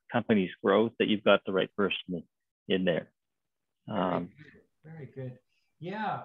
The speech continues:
Speaker 2: well, that is great to know from a, a small business, medium-sized, uh, business perspective, uh, having, uh, flexibility, uh, in terms of contract and, uh, and, and budget, having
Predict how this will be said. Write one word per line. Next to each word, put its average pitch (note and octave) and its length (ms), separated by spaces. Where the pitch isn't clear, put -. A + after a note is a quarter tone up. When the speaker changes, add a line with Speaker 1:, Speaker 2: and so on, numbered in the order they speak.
Speaker 2:
well, D3 200
that G3+ 300
is D#3 300
great G3 400
to C3 100
know F3 360
from A2+ 180
a, A2 300
a - 40
small C#3 360
business, C#3+ 500
medium-sized, C3 800
uh, B2 60
business C#3 400
perspective, C#3+ 560
uh, A2+ 120
having, C#3 540
uh, A#2 220
flexibility, C3+ 1000
uh, A2+ 200
in A#2 220
terms A#2+ 480
of A2 220
contract B2 840
and, G2+ 220
uh, G#2+ 240
and, G2+ 100
and G#2+ 120
budget, A#2+ 340
having B2+ 440